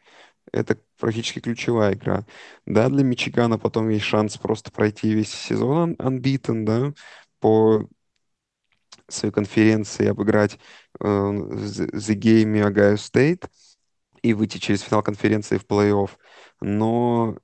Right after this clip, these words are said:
то есть, поражение в этой игре не даст им шанса оступиться. Что касается для Нотр-Дама, этой игры, т-, она ещё как бы важнее. Для них вообще нет шансов оступиться, и в, тем более в таких играх. Так что тут, да,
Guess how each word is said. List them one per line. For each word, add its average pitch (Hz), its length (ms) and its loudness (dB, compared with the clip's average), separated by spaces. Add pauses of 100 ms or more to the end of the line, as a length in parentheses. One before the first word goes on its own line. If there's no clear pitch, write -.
(400)
то 101 100 -2
есть, - 160 -4
поражение 110 460 0
в 110 60 0
этой 107 180 0
игре 117 220 0
не 113 160 -2
даст 110 260 -2
им 101 60 -4
шанса 110 340 -4
оступиться. - 720 -8 (260)
Что 107 160 -4
касается 113 340 -6
для 110 120 -2
Нотр-Дама, 120 580 0
этой 110 180 -2
игры, 110 200 -2
т-, 104 240 -8
она 107 140 0
ещё 104 200 -2
как 104 140 -8
бы 101 120 -2
важнее. 104 540 0 (220)
Для 113 260 0
них 123 200 0
вообще - 220 0
нет 98 220 -2 (560)
шансов 110 380 -2
оступиться, 107 760 -4 (360)
и - 80 -8
в, - 60 -14 (100)
тем 101 160 -4
более 107 180 0
в - 40 -10
таких - 360 -6
играх. 95 340 -4 (500)
Так 107 180 -4
что 117 400 -4 (600)
тут, - 200 -4
да, 113 320 0